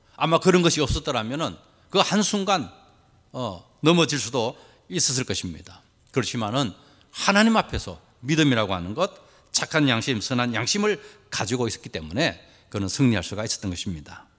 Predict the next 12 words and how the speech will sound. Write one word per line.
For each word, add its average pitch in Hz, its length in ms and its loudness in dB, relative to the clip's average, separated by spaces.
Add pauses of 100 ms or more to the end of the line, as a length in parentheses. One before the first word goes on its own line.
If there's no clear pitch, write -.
(360)
이와 147 140 4
같이 127 240 4
믿음이라고 127 500 4
하는 107 180 2
것, 175 160 0 (320)
착한 - 340 4
양심이라고 117 460 4
하는 101 140 2
것은 110 320 0 (220)
대단히 107 300 0
중요한 127 340 4
겁니다. 82 260 -10